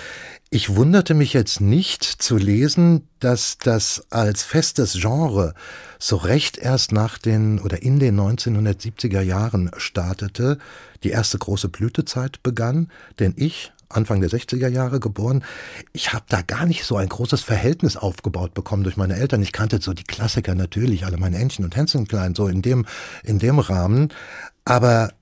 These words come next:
mit Sicherheit war das bei mir noch kein Teil der Früherziehung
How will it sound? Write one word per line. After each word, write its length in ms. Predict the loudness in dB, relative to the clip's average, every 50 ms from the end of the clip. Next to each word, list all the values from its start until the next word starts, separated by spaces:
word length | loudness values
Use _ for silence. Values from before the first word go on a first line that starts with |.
| _ -2
mit 280 | 2 2 2 2 0
Sicherheit 360 | -4 0 2 4 4 4 2
war 140 | 2 2 2
das 420 | 2 2 4 2 2 0 -2 -6 -12 -18 -18 -18 -20 -20 -20 -20 -6 -2
bei 120 | -2 0
mir 220 | 2 2 4 4 4
noch 240 | 4 2 0 -2
kein 300 | _ 0 2 4 4 4
Teil 380 | 2 0 0 2 2 2 2 2
der 340 | 2 2 2 2 0 -2 -6
Früherziehung 1000 | -10 -14 -2 2 4 6 6 4 4 0 0 0 0 0 2 0 -2 -2 -6